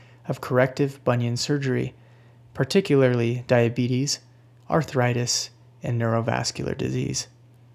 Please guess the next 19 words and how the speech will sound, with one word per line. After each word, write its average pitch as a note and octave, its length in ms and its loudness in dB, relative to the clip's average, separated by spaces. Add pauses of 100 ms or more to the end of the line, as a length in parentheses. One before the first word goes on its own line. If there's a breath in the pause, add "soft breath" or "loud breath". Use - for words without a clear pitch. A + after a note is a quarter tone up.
(720 soft breath)
To - 100 -4
fully E3 320 2
appreciate D3+ 560 0
the C#3 80 -4
degree C#3 560 0
of B2+ 120 -4
hallux C#3 380 -4
valgus C3 380 0
deformity, B2 680 -2 (440 soft breath)
the - 120 2
involved C3 480 4
foot - 320 2
must C#3+ 280 0
be D#3 80 0
examined B2 600 0
with A#2 160 -4
the C3 80 -2
patient - 420 -6
standing. C3 500 -6